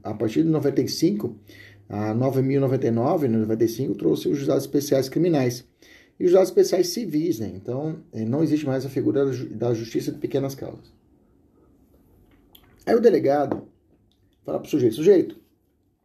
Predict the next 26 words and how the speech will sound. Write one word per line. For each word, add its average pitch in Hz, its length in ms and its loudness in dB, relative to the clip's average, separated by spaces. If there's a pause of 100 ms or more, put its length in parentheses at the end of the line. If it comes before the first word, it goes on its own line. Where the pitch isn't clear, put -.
(640)
você - 120 -14
foi 208 120 4
pego 165 200 6
em 147 80 4
uma 131 320 -2
situação 127 540 -4
de 113 280 -2
calúnia, 113 840 0 (560)
difamação, 113 920 -2 (1080)
crime 131 160 0
menor 127 280 2
potencial, - 380 -4 (460)
potencial 131 420 2
ofensivo. 120 680 -2
Então, 170 260 2
vamos, 202 240 0
vamos 175 140 -2
fazer 196 140 2
o - 20 -6
seguinte. 117 360 -2 (640)
Você 151 240 0
concorda 151 420 4
em 143 40 -6
comparecer 143 680 0
na 202 300 -2
justiça, 135 680 -6